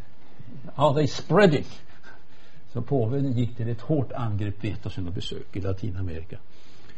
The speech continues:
Eh, befrielseteologin, som vi kommer tillbaka till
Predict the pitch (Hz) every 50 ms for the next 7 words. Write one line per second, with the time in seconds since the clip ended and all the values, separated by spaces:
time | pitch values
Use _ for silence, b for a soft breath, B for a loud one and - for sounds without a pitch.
0 | b b b b b b b b b b b b b b - - - - - -
1 | - B B B B B B B B B - - - - - - - - - -
2 | 143 143 135 - - - - - - - - - - - - - 185 185 - 233
3 | 226 202 180 156 123 - 165 - - 170 170 175 165 151 208 196 160 123 - -
4 | 127 117 123 117 120 117 117 110 - 120 110 110 107 98 - - 117 117 - -
5 | - - - - - 127 127 - - 127 117 120 120 113 - - - 120 110